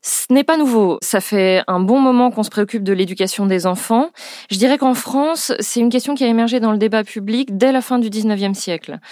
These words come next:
À l'époque, de très nombreux ouvrages sont publiés par des médecins, principalement des médecins généralistes, qui expliquent aux mères, hein, puisqu'à l'époque on s'adresse, euh, aux mères, les bonnes manières d'éduquer un enfant. Il y a des conseils sur l'allaitement, des conseils sur, euh,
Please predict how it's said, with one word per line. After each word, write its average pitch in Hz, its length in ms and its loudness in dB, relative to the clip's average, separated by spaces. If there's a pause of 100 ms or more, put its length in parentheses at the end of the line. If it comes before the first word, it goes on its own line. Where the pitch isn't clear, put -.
(280)
À - 100 0
l'époque, 247 460 2
de 208 260 -6 (140)
très - 240 -2
nombreux 254 320 2
ouvrages 226 320 -2
sont 208 160 -2
publiés 202 360 -4
par 185 140 -2
des 180 100 -2
médecins, 180 460 -2
principalement 202 540 -4
des 185 120 -4
médecins 190 340 -2
généralistes, 185 760 -2 (600)
qui 269 480 0
expliquent 262 800 0 (140)
aux 175 100 2
mères, 190 300 2
hein, 202 100 0
puisqu'à 180 320 -6
l'époque 170 360 -2
on 160 60 -6
s'adresse, 165 460 -6
euh, 147 220 -6
aux 175 100 -2
mères, 185 420 0 (320)
les 196 180 2
bonnes 220 240 4
manières 208 280 2
d'éduquer 196 320 -2
un 202 140 0
enfant. 185 400 -6 (120)
Il - 80 -10
y 180 60 2
a 165 40 2
des 151 100 -2
conseils 160 300 -6
sur 156 160 -4
l'allaitement, 175 540 0
des 170 100 -2
conseils 156 280 -6
sur, 151 320 -10
euh, 151 200 -2